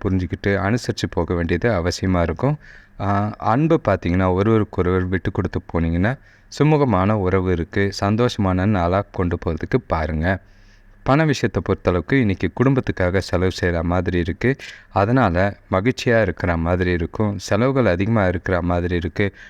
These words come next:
முடிஞ்ச அளவுக்கு செலவுகளை கண்காணிக்கிறது கொஞ்சம் நல்லது. ஆரோக்கியத்தை பொறுத்தளவுக்கு ஒரு சிலருக்கு இன்னைக்கு முதுகுவலி ஏற்படுற மாதிரி இருக்கு. ஆ, அதே மாதிரி சீதோஷ்ண நிலை காரணமா குளிர்ச்சியான உணவுகளை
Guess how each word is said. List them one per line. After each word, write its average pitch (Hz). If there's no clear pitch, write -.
முடிஞ்ச 127
அளவுக்கு 95
செலவுகளை 104
கண்காணிக்கிறது 117
கொஞ்சம் 143
நல்லது. 85
ஆரோக்கியத்தை 135
பொறுத்தளவுக்கு 87
ஒரு 101
சிலருக்கு 95
இன்னைக்கு 101
முதுகுவலி 101
ஏற்படுற 90
மாதிரி 87
இருக்கு. 87
ஆ, 95
அதே 110
மாதிரி 98
சீதோஷ்ண 131
நிலை 90
காரணமா 85
குளிர்ச்சியான 113
உணவுகளை 90